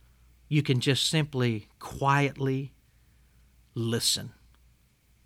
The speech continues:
And there's always, always those times where they just need someone to pray with them. You don't have to come alongside and talk about, "Well, this is wrong, that's wrong," or,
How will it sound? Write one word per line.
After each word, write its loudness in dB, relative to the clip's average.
And 0
there's 2
always, 2
always 0
those -4
times -4
where -4
they -8
just -2
need 0
someone 0
to -8
pray -8
with -16
them. -20
You 4
don't 6
have 6
to 0
come 6
alongside 6
and -2
talk 2
about, 6
"Well, 6
this 4
is -4
wrong, 2
that's 0
wrong," 2
or, -4